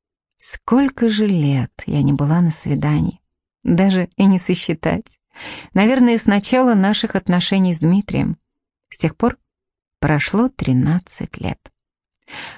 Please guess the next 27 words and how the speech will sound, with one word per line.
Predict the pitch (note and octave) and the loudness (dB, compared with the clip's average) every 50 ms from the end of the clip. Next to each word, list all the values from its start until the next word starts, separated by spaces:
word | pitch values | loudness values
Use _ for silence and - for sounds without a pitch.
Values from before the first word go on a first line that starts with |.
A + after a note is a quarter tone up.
| _ | _
Мы | - A#3+ C4+ | 0 2 4
договорились | B3 A#3+ A#3+ A#3+ B3 B3 C4 C4 A#3+ A3 G#3 - | 4 4 4 4 2 2 4 4 4 2 0 -2
встретиться | - - - F#3+ A3 A#3 A3+ G3 F3+ - - F3+ | -8 -4 -2 0 0 0 0 -2 -4 -4 -4 -4
с | F3 - - | -4 -2 0
Олегом | F#3+ F3+ F3+ G3 G#3 F#3 F3 E3+ E3+ | 0 2 2 2 2 2 2 2 2
на | E3 E3+ | 2 0
станции | F3 - - F#3 F3+ F3+ F3 - - E3+ E3+ | -2 -2 0 0 2 2 2 0 0 -4 -4
Пушкинской. | E3 - - F#3 F3 - - - C#3 C3+ - - - B2+ D3+ D#3 - _ _ _ _ _ _ _ _ _ _ | -4 -2 -2 -2 -2 -2 0 0 0 0 -2 -4 -8 -8 -8 -8 -10 _ _ _ _ _ _ _ _ _ _
Олег | - E3 F#3 G3 G3+ F3+ | 0 2 2 2 2 2
ждал | F3+ D#3+ F3 F#3+ F#3+ F#3 | 2 2 2 2 4 2
меня | E3+ E3+ E3+ E3+ F3 | 2 2 2 0 0
около | E3 - D#3+ E3 D#3 | 0 0 0 0 2
выхода | E3+ F3+ - - D#3+ D#3 | 0 -2 -2 -2 0 0
из | D#3+ D#3 D3 | 2 2 2
метро | D#3 D#3 D#3 - E3+ F#3 F#3+ F#3 - - - _ _ - | 2 0 2 0 0 0 0 0 -4 -8 -20 _ _ -8
с | - D3+ D#3+ | -4 -2 0
букетом | D3+ D#3+ D#3+ - E3+ D#3 - D#3 D#3 | 0 0 0 -2 -4 0 0 0 2
роз. | D#3+ F3 F3+ F#3 - - - _ _ _ _ _ _ _ _ _ _ _ - | 2 0 0 -2 -4 -10 -16 _ _ _ _ _ _ _ _ _ _ _ -4
Видимо, | E3 F#3 A3 G3+ A3+ A3 G#3+ | 0 0 4 4 4 4 2
помнил, | G#3+ - - F3+ G3 G#3+ A3 A3 A3 A3 A3 - - | 0 0 0 2 4 4 4 4 2 2 -2 -4 -2
как | - D#3 E3 D#3+ - - | -2 -2 -2 -2 -2 -4
я | F3 F3 | -4 -4
их | E3+ - - | -4 -4 -4
люблю. | - D3+ - B2 C3 B2+ - D3 _ _ _ _ _ _ _ _ _ _ _ _ _ _ - | -6 -4 -2 -2 -2 -2 -2 -4 _ _ _ _ _ _ _ _ _ _ _ _ _ _ -4
А | - - | -2 0
вот | E3+ F3+ F3 D#3+ | 2 2 2 2
Дмитрий | D#3+ F#3+ A3 B3+ - - - C3+ C#3+ - | 4 4 4 4 2 2 0 0 0 -2